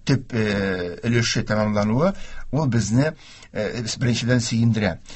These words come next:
Э, ни өчен дигәндә, нәтиҗәләргә килгәндә, әле нәтиҗәләрне чыгарып бетереп, э, аннан соң без яңадан очрашып, аны хәбәр биребез. Безнең җәмәгатьчелеккә, чөнки хәзерге вакытта аларның саннары бик төгәл булмаска мөмкин.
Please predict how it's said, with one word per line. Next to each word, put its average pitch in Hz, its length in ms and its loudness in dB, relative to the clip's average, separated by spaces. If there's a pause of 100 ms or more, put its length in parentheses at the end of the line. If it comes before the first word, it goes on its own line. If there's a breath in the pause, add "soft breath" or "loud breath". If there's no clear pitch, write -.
(280 loud breath)
Э, 104 180 -2
ни 127 160 0
өчен 160 240 0
дигәндә, 147 720 2
нәтиҗәләргә 135 600 2
килгәндә, 123 420 2 (260)
әле 120 200 2
нәтиҗәләрне 113 520 2
чыгарып 113 380 0
бетереп, 107 340 -2 (420 loud breath)
э, 95 380 -4
аннан 113 240 2
соң 110 200 -2
без 101 140 -4
яңадан 104 420 0
очрашып, 98 440 -2 (200)
аны 98 280 -2 (340)
хәбәр 101 240 -2
биребез. 170 420 -4 (360 loud breath)
Безнең 143 320 -2
җәмәгатьчелеккә, 131 720 0
чөнки 110 280 -4
хәзерге 104 320 -2
вакытта 110 360 -2
аларның 104 320 0
саннары 104 580 0 (300 loud breath)
бик - 220 -6
төгәл 113 260 4
булмаска 113 440 4
мөмкин. 160 320 -2